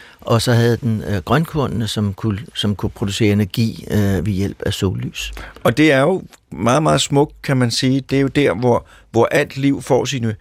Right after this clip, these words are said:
Speaker 2: grundlæggende byggesten fra.
Speaker 1: Mhm.
Speaker 2: Det er jo, at lys og kuldioxid bliver omdannet til
Speaker 1: Ja,
Speaker 2: sukker.
Speaker 1: ja, og det er et smukt eksempel på, at naturen har de her moduler, som hver især kan lave forskellige ting.
Speaker 2: Ja.
Speaker 1: Og det er jo de moduler, vi så kan kombinere på nye måder.
Speaker 2: Og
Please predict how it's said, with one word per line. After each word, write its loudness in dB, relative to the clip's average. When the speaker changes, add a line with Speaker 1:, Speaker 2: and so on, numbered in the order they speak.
Speaker 2:
grundlæggende 0
byggesten -4
fra. -2
Speaker 1:
Mhm. -4
Speaker 2:
Det 0
er 0
jo, 0
at 0
lys -2
og -2
kuldioxid 0
bliver 2
omdannet -2
til 2
Speaker 1:
Ja, 4
Speaker 2:
sukker. 0
Speaker 1:
ja, 0
og -6
det 2
er 4
et 2
smukt -2
eksempel 0
på, 2
at 2
naturen 2
har 2
de 0
her 2
moduler, 0
som -2
hver 2
især -2
kan -4
lave -2
forskellige -6
ting. -8
Speaker 2:
Ja. -8
Speaker 1:
Og 2
det 2
er 4
jo 2
de 2
moduler, 2
vi -2
så 0
kan -6
kombinere 2
på -4
nye 2
måder. -6
Speaker 2:
Og 2